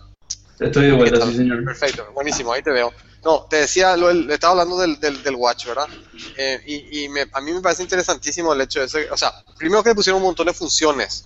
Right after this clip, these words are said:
Speaker 2: que, que antes no, que, que yo pensé que no, no le iban a poner. Le pusieron te-, eh, mapas, le pusieron,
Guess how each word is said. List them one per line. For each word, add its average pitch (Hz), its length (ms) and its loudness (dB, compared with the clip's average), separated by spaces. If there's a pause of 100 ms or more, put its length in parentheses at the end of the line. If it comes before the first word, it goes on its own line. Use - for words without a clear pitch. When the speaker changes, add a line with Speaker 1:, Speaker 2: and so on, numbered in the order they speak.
Speaker 2:
que, 127 220 -2
que 127 100 -2
antes 123 240 -2
no, 143 400 -2
que, - 200 -6
que 135 100 -6
yo 165 160 0
pensé 165 360 -2
que 170 120 -2
no, 147 180 -2
no 147 120 -2
le 139 100 0
iban 131 160 -2
a 143 60 0
poner. 110 360 -6
Le 120 80 -6
pusieron 151 520 -4 (340)
te-, 135 260 0
eh, 123 40 0
mapas, 139 400 0
le 139 80 -2
pusieron, 127 600 -4